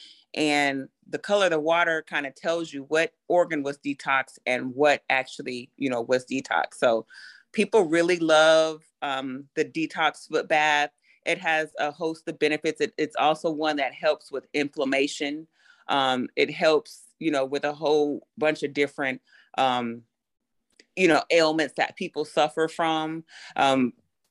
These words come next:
but overall, you, you're just gonna feel great. I mean, it is a little tiring when you're done with a, a foot bath. It kinda is exhausting. Any of our detox services kinda make you a little bit tired when you're all done, but, um, you know, the reports and the things that we get back from our clients,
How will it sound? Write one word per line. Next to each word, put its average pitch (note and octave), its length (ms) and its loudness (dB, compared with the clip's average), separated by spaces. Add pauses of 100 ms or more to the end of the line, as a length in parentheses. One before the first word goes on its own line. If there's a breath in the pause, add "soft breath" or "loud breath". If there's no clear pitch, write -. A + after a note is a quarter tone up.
but E3 320 4
overall, D#3+ 540 4
you, C#3+ 240 -8
you're D3 160 -6
just C#3+ 220 -10
gonna C#3 160 -2
feel C#3+ 360 0
great. C3+ 400 -2
I C#3 60 -2
mean, D3 160 -2
it D#3 100 -2
is G3 180 -2
a G#3+ 60 -2
little G3 240 -4
tiring E3 640 -4
when D3 140 -8
you're D3 100 -6
done D3 280 -4
with D#3 120 -12
a, C#3+ 120 -8 (200)
a C3 140 0 (100)
foot D#3 160 -4
bath. D#3 340 2
It - 140 -10
kinda D#3 220 -2
is D3 300 -4
exhausting. D3 600 -6
Any C#4+ 200 -2
of A#3 100 -2
our D3 100 0
detox C#3+ 460 -6
services C#3+ 520 -8
kinda D3+ 260 -2
make C#3 220 0
you - 80 -8
a - 20 0
little C3 160 -4
bit A2 160 -6
tired C3+ 400 0
when C#3 120 -8
you're C3 160 -8
all B2+ 160 -4
done, C3 360 -6
but, B2+ 280 -2 (460)
um, C3 400 -2 (260)
you D#3+ 80 2
know, C3 240 2 (160)
the C#3+ 100 2
reports D3 480 2
and D3 160 0
the C#3 80 -2
things D3+ 280 -2
that A#2+ 140 0
we C#3+ 80 -6
get C3+ 220 -6
back B2+ 260 0
from C3+ 220 -6
our B2 140 -8
clients, C3 640 -4